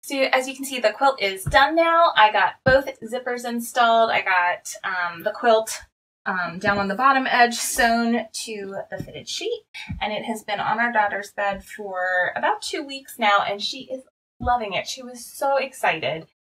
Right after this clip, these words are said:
um, when we got this put on her bed that she can make her bed on her own now. I did have to show her, um, the steps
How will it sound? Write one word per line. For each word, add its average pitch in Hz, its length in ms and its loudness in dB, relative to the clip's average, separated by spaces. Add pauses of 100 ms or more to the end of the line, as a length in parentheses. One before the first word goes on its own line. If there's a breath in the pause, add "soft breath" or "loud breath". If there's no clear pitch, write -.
(240)
um, 180 300 -2
when 190 140 -10
we 190 80 -12
got - 180 -2
this 196 160 -12
put 208 160 -10
on 190 160 -4
her 202 160 -10
bed 180 320 0
that - 120 -10
she 220 280 -8
can 208 140 -16
make 185 180 -8
her 170 100 -8
bed 165 180 -4
on 165 180 -4
her - 200 -6
own 160 200 -8
now. - 200 -6
I 220 120 0
did 226 160 0
have 262 220 0
to 254 100 -10
show 226 400 -4
her, 226 400 4 (420 loud breath)
um, 190 320 -8
the - 80 -8
steps - 680 2